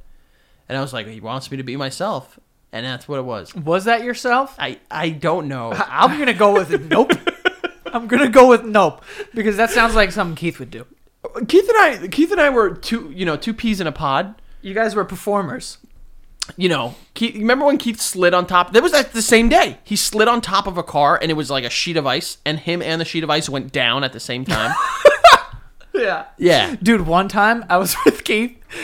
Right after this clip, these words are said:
Speaker 2: and we were hanging out with all our friends, but it was time to go home.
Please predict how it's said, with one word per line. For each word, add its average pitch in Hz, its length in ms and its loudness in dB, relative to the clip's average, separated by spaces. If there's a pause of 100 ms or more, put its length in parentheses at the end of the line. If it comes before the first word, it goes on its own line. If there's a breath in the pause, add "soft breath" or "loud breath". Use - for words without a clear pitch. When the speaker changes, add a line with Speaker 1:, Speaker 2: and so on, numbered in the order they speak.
(160 loud breath)
Speaker 2:
and 202 120 0
we 208 60 0
were 208 120 4
hanging 196 200 0
out 185 100 2
with 180 120 0
all 180 120 4
our 160 120 4
friends, 151 260 -2
but 147 80 -6
it 147 60 -4
was 143 100 -10
time 160 220 -6
to 151 40 -8
go 139 200 -4
home. 139 320 -4